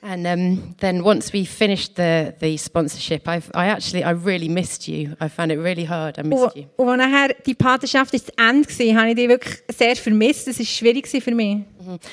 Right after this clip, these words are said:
Speaker 1: And I still have a photograph of Anastasia in my bedroom on my desk.
Speaker 2: Und ich habe ihr Foto immer noch auf meinem, äh, Schreibtisch in meinem Schlafzimmer.
Speaker 1: So when Anastasia came here and was able to get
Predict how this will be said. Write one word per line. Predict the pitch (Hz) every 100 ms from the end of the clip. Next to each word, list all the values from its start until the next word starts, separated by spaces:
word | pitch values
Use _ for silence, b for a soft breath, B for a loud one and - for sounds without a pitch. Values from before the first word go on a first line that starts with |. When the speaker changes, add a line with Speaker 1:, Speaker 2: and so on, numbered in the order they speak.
| B
Speaker 1:
And | 170
I | 165
still | - 185
have | 175 165
a | 160
photograph | 185 170 151 160 151 160
of | 151
Anastasia | 160 156 - 156 - 151
in | 151
my | 151
bedroom | 151 160 - 147 143
on | 143 147
my | 147 151 151 -
desk. | 151 139 -
Speaker 2:
Und | 254 254
ich | 262
habe | 254
ihr | 254
Foto | - 247 247 254
immer | 240 247
noch | 240 233
auf | 233
meinem, | 240 233
äh, | 214 214
Schreibtisch | 220 233 240 220 -
in | 214
meinem | 214 208 -
Schlafzimmer. | - 185 190 - 180 180 - _ _ B B B
Speaker 1:
So | - 190 175
when | 185 175 170
Anastasia | - 170 - 180 - 175 160 151
came | - 180 160
here | 165 165 156
and | 156
was | 156
able | 165 160 151 151
to | - 156
get | 156 143